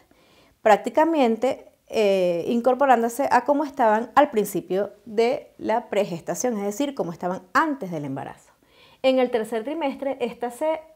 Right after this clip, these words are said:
T S H aumenta progresivamente por el crecimiento placentario, debido a la actividad de la desyodasa placentaria. Estos cambios deben ser tomados en cuenta a la hora de interpretar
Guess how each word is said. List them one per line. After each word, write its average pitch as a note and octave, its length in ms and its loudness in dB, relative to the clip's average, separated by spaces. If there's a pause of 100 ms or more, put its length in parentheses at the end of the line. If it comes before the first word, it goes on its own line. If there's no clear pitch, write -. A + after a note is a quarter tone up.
T B3 120 4
S A#3+ 180 -4
H C4 300 2
aumenta A#3 380 -2
progresivamente C#4+ 960 0
por D4 320 4
el D4+ 100 2
crecimiento F#3 580 -4
placentario, C4 720 2 (300)
debido C#4 600 4
a D4 80 0
la D4+ 80 0
actividad D4 640 0
de B3 180 2
la C4 160 2
desyodasa A3 800 0
placentaria. D#3+ 640 -10 (300)
Estos C4 320 0
cambios A#3 480 4
deben G#3 320 0
ser A#3+ 260 0
tomados G3 320 -2
en C4+ 160 -2
cuenta A3+ 480 0
a D#4 80 6
la D#4+ 240 8
hora A#3 140 6
de B3 100 4
interpretar C4 800 2